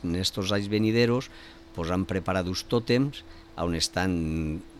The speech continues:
tots el, totes les cofradies, tenen el seu Q R perquè qualsevol visitant que vaja puga saber la cofradia, pues, l'any que se va fundar, el, com van vestits,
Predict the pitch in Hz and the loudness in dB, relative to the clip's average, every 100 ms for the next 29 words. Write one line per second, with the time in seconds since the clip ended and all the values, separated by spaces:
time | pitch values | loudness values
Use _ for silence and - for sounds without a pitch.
0 | - 87 80 87 85 87 90 90 87 - | -6 -4 0 -2 -2 -4 -4 -4 -2 -4
1 | - 90 - 87 113 92 - - 87 90 | -4 -4 -4 -2 -2 -2 -4 -4 -4 -2
2 | 82 73 76 76 - 87 85 - 95 107 | -4 -6 -8 -4 -4 -4 -8 -6 0 2
3 | 117 107 135 - - - - - - 90 | 2 2 0 -4 -16 -18 -20 -12 -4 -4
4 | - 85 80 76 - 85 80 78 85 90 | -2 0 0 -2 -4 -4 -2 -2 -2 -2
5 | 90 92 90 95 98 87 95 110 113 110 | -2 -4 -2 -2 -2 -2 0 0 0 0
6 | 123 139 - - - - 95 95 92 104 | -2 -6 -14 -20 -20 -6 -2 2 2 2
7 | 98 101 127 - - 92 87 - 82 - | 2 2 0 -6 -4 -2 -2 -4 -6 -4
8 | 78 80 90 104 85 78 78 80 78 80 | -4 -2 -2 -2 -6 -4 -4 -4 -4 -4
9 | 80 82 98 104 110 117 120 120 120 117 | -4 -4 -2 0 4 6 6 6 4 -2
10 | - - 80 80 78 - 85 80 80 95 | -14 -14 -8 -8 -6 -4 -2 0 -2 -2
11 | 101 - 123 120 117 120 117 | -4 -2 2 4 4 2 0